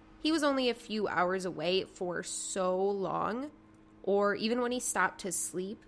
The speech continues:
and he was not that far away from their house. Obviously, they were still awake because Karen answered the phone when Bryce pulled off the road, so it just seems odd that they would not go get him.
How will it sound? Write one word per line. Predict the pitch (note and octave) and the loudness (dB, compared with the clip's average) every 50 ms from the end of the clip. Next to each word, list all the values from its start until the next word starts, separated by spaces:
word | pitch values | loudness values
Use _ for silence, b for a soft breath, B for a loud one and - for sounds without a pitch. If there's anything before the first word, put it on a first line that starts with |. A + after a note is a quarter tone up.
| - - - - - - - - - - - - | -20 -20 -20 -20 -20 -20 -20 -20 -20 -20 -10 -4
and | F#3 G3 F#3 F#3 | 0 0 0 0
he | F#3 - G3+ G3+ F#3 | -2 -6 -6 -6 -4
was | - G3+ G#3 G3 | 0 -2 -2 -2
not | G3 F3+ F#3 F#3+ F3 - - | -2 -2 0 0 0 -2 -2
that | - F#3 F3 - - | -2 -2 -2 -2 -2
far | - F3+ D#3+ D#3+ E3 - | -2 0 0 0 0 0
away | - E3 D#3+ E3+ E3 - - E3+ | -2 -2 -2 -2 -2 -4 -4 -6
from | - - - E3+ D#3+ - - - - - - - - | -10 -6 -4 -2 -2 -2 -4 -6 -10 -14 -20 -20 -8
their | - F3 E3+ | -4 -2 -2
house. | D#3 - - - - - - - - - - - - - - - - - - - - - - - - | -2 -2 0 0 0 0 0 -8 -10 -8 -8 -8 -8 -12 -16 -20 -20 -20 -20 -20 -20 -20 -20 -4 4
Obviously, | G3 G3+ A#3+ B3+ D4 D4+ D4 - C4 B3+ | 8 8 8 8 6 0 0 0 -2 0
they | A#3+ A#3 G#3 | 2 2 2
were | G3+ G#3 | 2 0
still | - - G#3+ G3+ F3+ | -2 -2 -2 0 0
awake | E3+ E3+ E3+ F#3 - - | 0 0 -2 -2 -4 -4
because | - G#3 - - G3+ F#3+ F#3 F#3 - | -8 -8 -6 -2 0 0 0 -2 -4
Karen | - - A3+ A3 A3 G#3+ - | -10 -6 -2 -2 0 0 0
answered | - G3+ G3 F#3 - G3+ F#3 - | -2 -2 -2 -2 -4 -6 -8 -8
the | - - | -8 -12
phone | - - - C#4 D4+ C#4 A#3+ A3+ A#3 B3+ - - - - - | -12 -4 0 0 2 2 2 0 0 -4 -8 -12 -20 -12 -4
when | G#3 F#3 F#3 | -4 -4 -4
Bryce | F#3 - F#3 F3+ F3+ - | 0 0 0 2 2 0
pulled | - - - E3+ E3+ E3+ | -4 -6 -8 -8 -4 -4
off | D#3 - - - - | -4 -6 -6 -8 -10
the | - - | -10 -4
road, | D#3+ F#3 G3 G3+ G3 G3 F#3+ G3+ G#3 - - - - - - - - - - - - - | 0 4 6 6 6 4 2 -2 -6 -10 -18 -20 -20 -20 -20 -20 -20 -20 -20 -20 -20 -14
so | - - - A#3 | -6 0 2 4
it | A3+ A3 | 4 4
just | - A#3+ A#3+ - | 2 2 0 0
seems | - B3 A#3+ A#3 G#3+ - - | -2 -4 -4 -4 -6 -8 -2
odd | - F3 F#3+ F3 F3+ F#3 - - - | 2 4 4 6 4 4 2 -2 -4
that | - F#3+ F3+ F3+ | -2 -2 -2 0
they | - F3 F3+ F3 | 0 -2 -2 -2
would | D#3 D3 E3 E3+ E3 E3+ | -2 -2 -4 -4 -2 -2
not | E3 D#3+ D#3 - - - F3+ | -4 -4 -4 -4 -6 -10 -6
go | F3 E3+ C#3 C3+ D#3+ E3 - | -4 -4 -4 -4 -6 -8 -6
get | - F#3+ F3+ - | -2 -2 -2 -2
him. | - E3+ - - - - - | -4 -12 -12 -14 -14 -18 -20